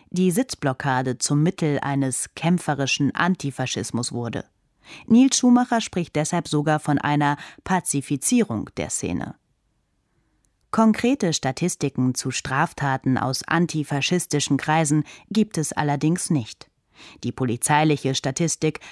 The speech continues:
weist nur generell linksextremistische Straftaten aus.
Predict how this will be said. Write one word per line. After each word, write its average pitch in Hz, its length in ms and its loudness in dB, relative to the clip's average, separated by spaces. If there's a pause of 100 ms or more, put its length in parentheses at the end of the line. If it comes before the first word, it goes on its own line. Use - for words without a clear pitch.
(120)
weist 175 400 2
nur 170 180 4
generell 165 580 2 (200)
linksextremistische 143 1300 -2
Straftaten 127 720 -4
aus. - 340 -6